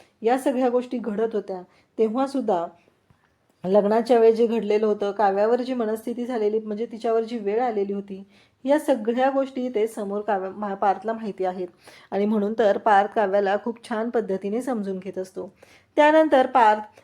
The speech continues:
काव्याकडे पाहतो आणि तिला विचारतो, "आता तुम्ही काय करणार आहे?" तेव्हा काव्या म्हणते, "म्हणजे, अ, तुमच्यापासून जा, जरा ना मला शांतता हवी." म्हणजे ती बोलत बोलत म्हणालेली असते की, "मी इथून पुढे जाणार आहे, तुमचं वॉच जे तिथे मी टाकलेलं होतं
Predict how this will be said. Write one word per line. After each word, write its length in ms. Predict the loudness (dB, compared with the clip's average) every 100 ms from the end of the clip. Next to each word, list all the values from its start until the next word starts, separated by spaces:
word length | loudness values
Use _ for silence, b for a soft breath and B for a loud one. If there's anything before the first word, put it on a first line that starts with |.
| b
काव्याकडे 440 | 0 2 2 0
पाहतो 360 | 0 -2 -2 -2
आणि 140 | -2 -2
तिला 140 | -2
विचारतो, 580 | -2 -2 -4 -2 -2 -2 -6
"आता 200 | -4 -4
तुम्ही 200 | -2 0
काय 160 | 0
करणार 360 | 2 -2 -2 -6
आहे?" 100 | -8 -14 _ _ -12
तेव्हा 180 | -10
काव्या 260 | -4 -4 -4
म्हणते, 220 | -6 -8
"म्हणजे, 320 | -8 -8 -8 -10 b b b -2
अ, 280 | 4 4 4
तुमच्यापासून 520 | 0 -2 -2 -2 -2
जा, 100 | 0 -2 -2 -4
जरा 200 | 0 0
ना 100 | 0
मला 160 | -2 -4
शांतता 460 | -4 -6 -6 -6
हवी." 240 | -4 -6 -8
म्हणजे 640 | -10 _ _ _ -10 -4
ती 100 | -2
बोलत 340 | 4 6 6 4
बोलत 260 | 4 4
म्हणालेली 420 | 2 -2 0 2 0
असते 220 | 0 -6
की, 140 | -6
"मी 100 | -6
इथून 180 | -4 -6
पुढे 280 | -2 2 2
जाणार 340 | 2 0 0
आहे, 220 | 0 0
तुमचं 340 | -2 -6 -4 -2
वॉच 340 | 0 -2 -4
जे 200 | -8 -6
तिथे 220 | -4 -4
मी 120 | -4 -2
टाकलेलं 420 | -2 0 0 0
होतं 180 | -2